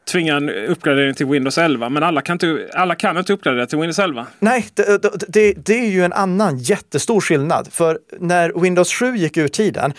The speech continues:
Speaker 2: då kunde nästan alla Windows sju-datorer uppdateras till eller uppgraderas till Windows tio. Men det är ju många Windows tio-datorer som inte kan uppgraderas till Windows elva, eftersom Windows elva har så nya höjda systemkrav.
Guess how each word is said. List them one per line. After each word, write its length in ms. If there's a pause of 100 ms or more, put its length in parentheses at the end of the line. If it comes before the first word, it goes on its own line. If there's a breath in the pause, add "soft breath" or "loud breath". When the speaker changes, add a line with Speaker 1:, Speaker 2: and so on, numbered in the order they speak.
(140 loud breath)
Speaker 2:
då 120
kunde 300
nästan 300
alla 240
Windows 280
sju-datorer 640
uppdateras 720
till 320
eller 160
uppgraderas 800
till 240
Windows 580
tio. 400 (540 soft breath)
Men 200
det 60
är 40
ju 160
många 500
Windows 320
tio-datorer 580
som 180
inte 200
kan 160
uppgraderas 480
till 100
Windows 300
elva, 320 (220 loud breath)
eftersom 580 (160 soft breath)
Windows 380
elva 580 (120)
har 360 (140)
så 220
nya 680
höjda 680
systemkrav. 720